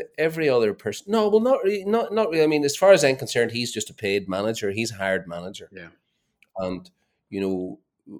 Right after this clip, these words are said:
Speaker 1: we've just got to get used to that. This is the way it is now. And for me, what was most interesting was the difference, the differing generational reactions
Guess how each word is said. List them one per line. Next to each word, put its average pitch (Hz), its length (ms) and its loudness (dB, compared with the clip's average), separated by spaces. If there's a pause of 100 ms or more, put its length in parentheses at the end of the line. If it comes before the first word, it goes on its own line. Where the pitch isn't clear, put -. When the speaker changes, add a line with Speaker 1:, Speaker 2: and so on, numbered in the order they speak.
Speaker 1:
we've - 300 -10
just - 220 -8
got 92 180 -4
to 92 60 -18
get 87 200 -12
used 107 280 -4
to 143 80 -8
that. 90 240 -6
This - 200 -6
is 95 140 -10
the 95 80 -10
way 90 200 -2
it 87 80 -4
is 113 240 -2
now. 95 360 -6 (140)
And 85 520 -12 (1800)
for - 160 -4
me, 147 200 4
what 139 160 2
was 107 140 -6
most 113 260 -4
interesting 107 420 -8
was 98 220 -4
the 98 140 -6
difference, 104 640 -8
the 101 120 -16
differing 107 640 -4
generational 101 800 -4
reactions 110 840 -8